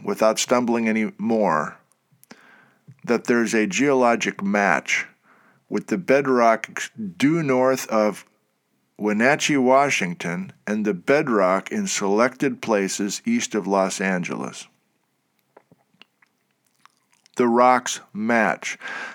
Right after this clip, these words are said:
They match more so in geochemistry and Precambrian zircons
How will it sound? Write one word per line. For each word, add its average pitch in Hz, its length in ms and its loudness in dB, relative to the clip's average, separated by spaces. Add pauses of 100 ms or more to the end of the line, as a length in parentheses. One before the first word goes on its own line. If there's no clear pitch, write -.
(120)
They 123 160 2
match 120 580 0 (420)
more 151 320 2
so 151 320 2
in 123 200 -2
geochemistry 123 1200 0 (360)
and 120 280 -2
Precambrian 131 880 0
zircons 101 920 -2